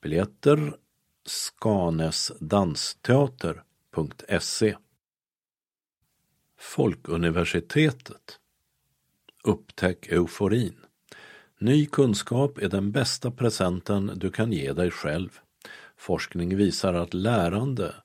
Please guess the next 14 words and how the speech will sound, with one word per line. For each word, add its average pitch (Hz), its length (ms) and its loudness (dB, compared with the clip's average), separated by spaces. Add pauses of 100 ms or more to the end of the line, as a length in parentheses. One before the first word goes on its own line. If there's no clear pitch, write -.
för - 180 4
lärandets 117 720 0
skull, 80 440 -2 (120)
är 156 120 -2
det 127 100 0
mest - 640 -6
lustfyllda. 85 840 -4 (760)
Hitta - 460 -2
din 135 380 2
kurs - 520 0
på 101 520 2
folkuniversitetet 92 2750 -2 (100)
punkt - 340 -10 (160)
se. - 380 -2